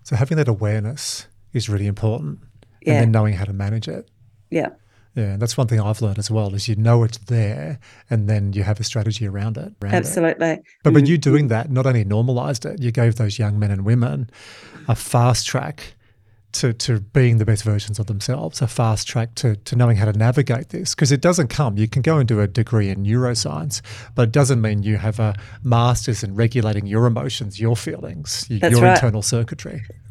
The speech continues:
Speaker 1: So we'll get the hot seat off you and let's go to the next point, how it can actually help. Wharton researcher Basima Tufik says imposter syndrome, it's not always good, it's not always bad. It's a much more complex phenomenon than it has been represented to be. That said,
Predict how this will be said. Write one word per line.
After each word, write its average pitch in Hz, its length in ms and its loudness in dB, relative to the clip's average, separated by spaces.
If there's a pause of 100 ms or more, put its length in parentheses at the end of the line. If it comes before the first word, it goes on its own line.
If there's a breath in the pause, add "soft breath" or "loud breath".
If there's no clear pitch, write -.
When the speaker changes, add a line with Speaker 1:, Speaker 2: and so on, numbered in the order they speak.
(260 loud breath)
Speaker 1:
So 127 140 0
we'll 117 100 4
get 135 160 2
the 117 80 0
hot 113 180 2
seat 107 160 2
off 101 160 -4
you 110 60 2
and 98 100 -2
let's 104 140 -2
go 113 120 -2
to 92 40 -2
the 92 80 -6
next 104 180 -4
point, 107 200 0
how 110 120 0
it 101 60 -2
can 107 140 -4
actually 120 260 -8
help. 127 400 -2 (540 loud breath)
Wharton 143 360 4
researcher 135 720 2 (320 loud breath)
Basima 131 600 6 (120)
Tufik - 600 2
says 131 220 4
imposter 135 460 2
syndrome, 127 480 2
it's 151 160 0
not 220 100 4
always 107 300 2
good, 120 220 2
it's 107 100 -4
not 127 140 4
always 113 240 -2
bad. 147 480 0
It's 147 160 0
a 135 60 4
much 139 360 4 (100)
more 151 180 2
complex 117 540 0
phenomenon 120 680 0 (340 loud breath)
than 123 120 4
it 110 120 4
has 113 180 4
been 104 240 0
represented 101 540 0
to - 100 -6
be. 151 320 -4 (460)
That 156 240 2
said, 151 500 2